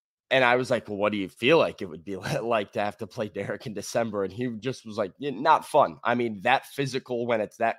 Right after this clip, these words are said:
cold outside, it, that's not a guy that you look forward to hitting ever. But when, you know, your, your hands are stinging a little bit, your arms are a little bit frozen, everything hurts a little bit more, going and,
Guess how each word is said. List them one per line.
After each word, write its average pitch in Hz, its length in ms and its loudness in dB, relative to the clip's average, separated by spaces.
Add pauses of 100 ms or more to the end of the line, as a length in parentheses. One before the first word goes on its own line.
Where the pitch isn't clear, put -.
cold 117 260 -2
outside, 90 640 -2
it, 92 160 -6 (380)
that's 123 280 -4
not 135 180 4
a 123 60 0
guy 117 340 2
that 117 160 -8
you 120 140 -6
look 120 180 -4
forward 123 340 -4
to 110 60 -2
hitting 113 400 -8 (100)
ever. 120 380 -4 (340)
But 123 180 2
when, 123 280 0 (280)
you 120 100 -2
know, 123 120 4
your, 113 320 -4 (120)
your 107 180 -8
hands 120 380 -2
are 120 60 -4
stinging 127 520 -2
a 120 100 0
little 120 220 -2
bit, 117 280 -2
your 107 160 -2
arms 113 360 0
are 117 80 -2
a 113 40 0
little 113 240 -4
bit 110 200 -4
frozen, 117 560 -2
everything 113 440 -2
hurts 120 380 -6
a 120 60 -2
little 113 260 -2
bit 107 200 -2
more, 113 360 0 (300)
going 160 340 6
and, 131 180 0